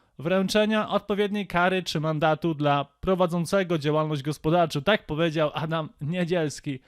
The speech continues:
Minister zdrowia Niedzielski zapowiedział w poniedziałek zmianę limitów,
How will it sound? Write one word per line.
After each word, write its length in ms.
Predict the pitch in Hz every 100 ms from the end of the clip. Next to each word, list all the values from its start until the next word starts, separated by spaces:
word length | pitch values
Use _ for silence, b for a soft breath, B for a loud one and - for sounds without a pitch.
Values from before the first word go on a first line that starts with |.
| B B
Minister 400 | 156 226 240 220
zdrowia 340 | 175 185 180 170
Niedzielski 460 | 170 147 131 -
zapowiedział 560 | 170 180 180 185 175 175
w 40 |
poniedziałek 520 | - 165 156 165 160
zmianę 340 | 147 165 160 156
limitów, 460 | 160 160 160 156